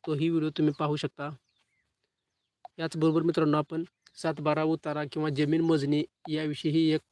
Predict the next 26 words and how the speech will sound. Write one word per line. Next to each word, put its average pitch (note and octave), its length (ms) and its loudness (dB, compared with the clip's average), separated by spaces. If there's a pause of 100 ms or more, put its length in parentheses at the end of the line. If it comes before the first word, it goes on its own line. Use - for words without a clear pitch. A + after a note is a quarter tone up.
(160)
प्लेलिस्ट D#3 380 -2
आहे, D3 200 0 (140)
त्यामधील D3+ 400 -2 (680)
तुम्हाला D3+ 280 -2 (840)
जो E3+ 160 6
व्हिडिओ D#3+ 360 6 (360)
विषयी D#3+ 340 0
माहिती E3 320 2
आहे E3 100 4
ते, E3 120 -2
तो E3 240 0
व्हिडिओ D#3+ 220 4
आपण D#3 220 -2
या D#3 180 -2
ठिकाणी D3+ 260 0
पाहू D#3 260 -2
शकता D3+ 240 -6
मित्रांनो. C#3+ 400 -2 (1200)
त्यानंतर D#3 300 -2 (100)
पुढची D#3 220 -4
प्ले-, D#3+ 160 2 (520)
प्लेलिस्ट D#3+ 380 0
आहे D#3 100 2
मित्रांनो, D#3 440 2 (440)
शेतकरी D#3+ 480 -2
योजना, D3+ 380 0